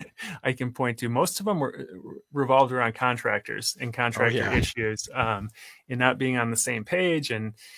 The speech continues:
Speaker 1: you know, um, so I can share with you, you know, the low points, and then I can also share with you what kind of was a turning point for me that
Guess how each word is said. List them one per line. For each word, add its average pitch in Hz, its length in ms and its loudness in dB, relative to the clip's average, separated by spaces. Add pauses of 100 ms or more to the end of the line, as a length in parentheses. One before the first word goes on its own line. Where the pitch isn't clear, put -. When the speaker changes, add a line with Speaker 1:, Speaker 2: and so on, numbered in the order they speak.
(720)
Speaker 1:
you 160 140 8
know, 107 200 6 (160)
um, 117 440 4
so 143 420 10 (160)
I 151 140 2
can 151 180 -4
share 170 280 -2
with 147 160 -6
you, 143 180 0
you 143 140 0
know, 120 180 0
the 123 160 2
low 143 240 6
points, 120 640 -4
and 127 120 -2
then 120 140 0
I 120 80 4
can 127 140 -6
also 127 200 -2
share 123 180 -4
with 110 140 -4
you 117 80 -8
what 110 160 -6
kind 117 180 -4
of 107 120 -6
was 113 160 -6
a 107 40 -14
turning 143 340 -4
point 107 260 -12
for 113 180 -6
me 104 140 -4
that 104 200 -6